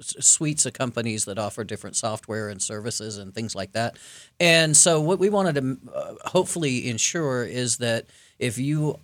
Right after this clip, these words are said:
do own a, a business, no matter what size, or you are a manager in a business or whatever, if you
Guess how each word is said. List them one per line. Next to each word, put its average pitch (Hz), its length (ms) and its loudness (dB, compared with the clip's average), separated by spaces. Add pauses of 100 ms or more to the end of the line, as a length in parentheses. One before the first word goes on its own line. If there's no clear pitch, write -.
(260)
do 180 300 4
own 127 480 2
a, 117 500 -2
a 117 100 -4
business, 120 520 0
no 127 80 -4
matter 117 240 -2
what 139 260 -2
size, 107 400 0
or 113 140 -4
you 117 240 -2
are 117 180 2
a 110 60 -2
manager 127 500 -4
in 117 80 -6
a 107 60 -10
business 113 360 -6
or 113 80 -10
whatever, 127 480 -4 (180)
if 127 220 -4
you 190 360 -2